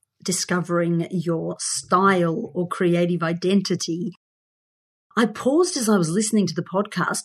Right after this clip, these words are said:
and I thought, "What are some key words that people say when they leave me reviews that give me clues to my style?" And I'm gonna read you the list 'cause I actually found it quite insightful and I hadn't done this exercise.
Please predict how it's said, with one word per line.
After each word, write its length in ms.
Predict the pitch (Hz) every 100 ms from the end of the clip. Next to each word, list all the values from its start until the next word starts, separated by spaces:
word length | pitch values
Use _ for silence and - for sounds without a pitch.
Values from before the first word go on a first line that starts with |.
| -
and 140 | 208
I 80 | 208
thought, 360 | 208 226 220 220 - - -
"What 140 | 320
are 20 |
some 260 | 427 - 370
key 420 | - - 226 233
words 580 | 170 175 208 175 170 -
that 220 | 175 170
people 400 | - 208 214 214
say 360 | 190 - 165 165
when 180 | 160 170
they 140 | 170
leave 340 | 165 175 196 175
me 160 | 170
reviews 800 | 156 160 139 175 190 156 156 - - - - -
that 220 | 196 185
give 160 | 208
me 100 | 190 180
clues 760 | - - 208 285 302 170 -
to 160 | - 202
my 240 | 180 175
style?" 640 | 285 - - 165 160 151 - - _ _ _ _ _
And 720 | 220 214 220 214 208 208 202 -
I'm 140 | 269
gonna 140 | 302 480
read 180 | 254 220
you 60 | 202
the 100 | 180
list 360 | 240 392 -
'cause 180 | - 214
I 100 | 220
actually 360 | 226 262 - 320
found 360 | - 208 220
it 100 | 202
quite 340 | - - 208 214
insightful 680 | 180 165 185 240 - 175 170
and 100 | 170
I 40 |
hadn't 280 | 190 226 170
done 400 | 185 262 226 208
this 240 | 175 170
exercise. 640 | 151 - 170 - - 202